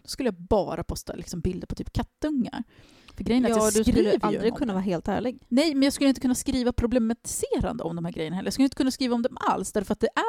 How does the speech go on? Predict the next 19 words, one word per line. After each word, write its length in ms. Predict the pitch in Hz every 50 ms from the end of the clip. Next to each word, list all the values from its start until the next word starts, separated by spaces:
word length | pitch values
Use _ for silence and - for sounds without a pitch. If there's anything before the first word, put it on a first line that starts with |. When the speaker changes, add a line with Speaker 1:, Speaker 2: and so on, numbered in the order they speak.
| 370
Speaker 1:
är 60 | 240 185
triggande. 720 | _ - - - 175 - - - - - - - - - _ _ _ _ _ _ _ _ _ _ _ _ _ _ _ _ _ -
Jag 180 | 226 269 277
tycker 160 | - 392 -
det 60 | 269 285
är 40 | 233 247
jättetriggande 760 | 302 - - - 220 - 349 403 508 - 320 233 196 190 - -
att 60 | 180
sitta 200 | - 196 - 190
och 40 | 190
läsa 280 | 185 185 175 - - 190
in 120 | - -
oss 100 | - -
andra 240 | 202 196 185 180 185
medfeminister 680 | 185 190 180 - - 190 175 170 165 175 - - - 180
och 80 | 170
så 80 | - 185
här 100 | 175 175
med-, 300 | 190 190 185 175 -